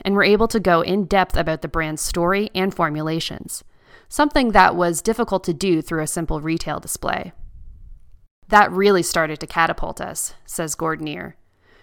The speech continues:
"We were able to do better because we were able to tell our story." It was at Q V C where they realized that it was time to seek a new distributor, one where potential customers could learn from an advisor or a specialist about the product and its benefits.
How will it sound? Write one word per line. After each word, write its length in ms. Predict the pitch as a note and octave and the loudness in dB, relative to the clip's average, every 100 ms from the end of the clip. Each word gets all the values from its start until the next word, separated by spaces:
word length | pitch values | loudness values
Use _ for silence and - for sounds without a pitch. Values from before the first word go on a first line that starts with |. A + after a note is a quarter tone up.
| - | 0
"We 100 | G3 | 4
were 80 | G3+ | 4
able 220 | G#3 G#3 | 4 0
to 100 | G3+ | 0
do 160 | G3+ | 0
better 400 | F3 F#3 E3 - - | 4 4 4 -2 -8
because 300 | F3 F3 D3 | -6 -6 -4
we 120 | D#3+ | -4
were 120 | D#3+ | -2
able 220 | E3+ E3 | -2 -4
to 100 | - | -6
tell 200 | - D3 | -6 -6
our 120 | C#3 | -6
story." 560 | C#3 - D#3+ D#3 C#3+ D#3+ _ _ _ _ _ _ _ _ - | -8 -8 -6 -6 -10 -16 _ _ _ _ _ _ _ _ -2
It 100 | G#3+ | 2
was 160 | A3 A3+ | 4 4
at 160 | - | 0
Q 220 | - D4+ | 0 0
V 140 | D#4+ D4 | 2 2
C 340 | - G3+ E3+ | 0 0 0
where 180 | E3+ E3+ | 2 0
they 160 | E3+ E3 | 0 0
realized 640 | F#3+ F#3+ E3 D#3+ D#3+ - | 2 2 2 -2 -6 -6
that 100 | E3+ | -6
it 100 | E3+ | -4
was 160 | F3 | -6
time 280 | - F#3+ F#3 | -4 -4 -4
to 100 | F3+ | -4
seek 340 | F#3 E3+ D#3+ - | -6 -6 -8 -6
a 60 | |
new 200 | E3 D#3 | -6 -6
distributor, 720 | D3 - D#3+ D3 D3+ D#2+ - - - - - - - - _ - | -6 -8 -8 -6 -6 -8 -8 -10 -12 -14 -16 -16 -18 -20 _ -4
one 480 | F#3 G#3+ A#3 B3 A3+ | 4 4 4 0 2
where 260 | F#3+ F3+ | 4 4
potential 420 | - F3 G3+ G3+ | 2 -2 -2 -2
customers 640 | F#3+ G#3 G3 - D#3 D#3 - | 0 0 0 -2 -4 -4 -6
could 300 | F3 D#3+ - | -6 -6 -6
learn 480 | E3 F3+ F#3+ D3+ D3+ | -4 0 0 -2 -6
from 200 | - E3 | -6 -4
an 60 | |
advisor 580 | E3 D#3 F3 E3+ E3+ D3+ | -4 0 4 6 4 0
or 140 | C3+ C#3+ | -4 -4
a 80 | |
specialist 680 | - - E3 E3 - - - | -4 0 0 0 -4 -8 -6
about 200 | - D#3 | -4 -4
the 80 | - | 0
product 440 | - E3 D#3+ C3+ D#3 | 2 4 4 0 -4
and 120 | D3 | -6
its 140 | D3 | -8
benefits. 680 | - D#3 D3+ - - - - | -6 -6 -6 -10 -12 -12 -12